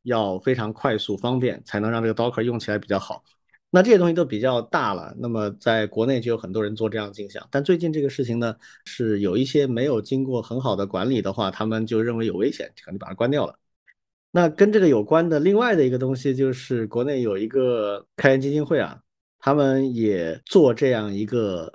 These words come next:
Docker Hub 的这样的一个镜像的项目，那么这个就被有些人拿出来做了一些联想，你们怎么看这个事情？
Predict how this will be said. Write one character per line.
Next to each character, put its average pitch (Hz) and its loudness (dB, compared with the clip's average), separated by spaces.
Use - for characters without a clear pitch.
Docker 120 2
Hub 113 0
的 101 -6
这 113 -6
样 101 -4
的 98 -6
一 95 -4
个 107 -4
镜 107 -4
像 104 -6
的 85 -10
项 110 2
目， 76 -14
那 131 6
么 131 6
这 147 6
个 143 4
就 127 2
被 127 4
有 110 4
些 123 -2
人 120 0
拿 107 -4
出 - -4
来 113 0
做 123 -4
了 120 2
一 113 -2
些 123 0
联 113 0
想， - -6
你 113 2
们 120 0
怎 110 -2
么 98 -2
看 110 -4
这 107 -6
个 110 -4
事 104 -2
情？ 85 -6